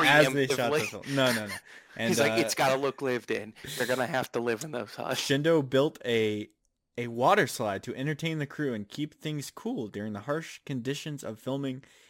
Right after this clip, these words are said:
Speaker 1: in the middle of nowhere.
Speaker 2: Oh, that's kinda, I mean, he, that's still kinda weird that he'd make them live in the huts, but that's sweet of him to build a little water park.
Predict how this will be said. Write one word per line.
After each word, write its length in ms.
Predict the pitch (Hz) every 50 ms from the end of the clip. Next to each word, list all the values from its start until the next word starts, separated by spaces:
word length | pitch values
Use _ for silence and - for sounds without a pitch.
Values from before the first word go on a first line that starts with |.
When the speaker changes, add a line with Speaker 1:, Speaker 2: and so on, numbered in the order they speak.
| - _
Speaker 1:
in 140 | - 123 123
the 60 | 117
middle 420 | 101 98 98 110 127 143 143 135 -
of 180 | 113 117 113
nowhere. 640 | 113 101 104 107 110 110 104 92 62 - - _ _ _ _ _ _ _ _ _ _ -
Speaker 2:
Oh, 120 | 214 - 202
that's 180 | 214 214 - -
kinda, 260 | - - 139 139 117 - - - -
I 60 | 151
mean, 300 | 165 160 151 143 147 143 _ _ -
he, 260 | 151 131 143 - _ -
that's 180 | 160 160 139 -
still 220 | - - 170 143
kinda 240 | - - 151 139 123
weird 340 | 113 123 131 139 143 147 139
that 80 | 139 135
he'd 180 | 123 120 120
make 240 | 127 127 127 - -
them 140 | - 120 120
live 160 | 123 127 120
in 100 | 123 123
the 100 | 120 110
huts, 260 | 107 117 135 156 - -
but 160 | - - -
that's 240 | - 190 - - -
sweet 280 | - - 139 120 107
of 100 | 110 104
him 140 | 117 117 110
to 60 | 107 107
build 220 | 117 113 113 110 117
a 20 |
little 240 | 113 113 110 104 107
water 300 | 117 117 113 113 110 113
park. 360 | - - 139 147 156 - -